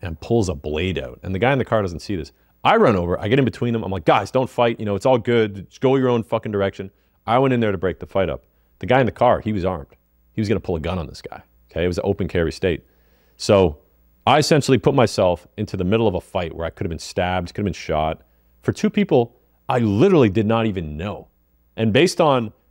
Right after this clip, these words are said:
the first impression I got of them, both of them were assholes, <laughs> you know? This homeless dude's fucking slamming his bike in the parking lot. This dude in his car is, like, pulling over,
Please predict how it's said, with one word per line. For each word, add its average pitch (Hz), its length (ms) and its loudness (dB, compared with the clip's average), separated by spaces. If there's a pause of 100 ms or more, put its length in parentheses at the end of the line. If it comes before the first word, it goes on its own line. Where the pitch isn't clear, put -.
the - 80 -6
first - 240 2
impression 117 340 -2
I 120 60 -4
got 127 180 2
of 139 40 -2
them, 165 140 -6 (100)
both - 380 -2
of 196 100 -6
them 180 140 -2
were 139 160 2
assholes, 160 600 -4 (200)
<laughs> - 180 -16
you 101 200 -6
know? 143 220 -8 (320)
This - 100 -20
homeless 165 400 0
dude's 92 300 -4
fucking 110 280 -4
slamming 127 340 -2
his 113 100 -4
bike 104 300 -4
in 104 60 -8
the 92 60 -8
parking 95 340 -6
lot. 80 260 -10 (340)
This 95 120 -10
dude 156 200 0
in 147 60 0
his 113 120 -4
car 123 300 4
is, 87 80 -2
like, 101 120 -8
pulling 120 260 -2
over, 110 380 0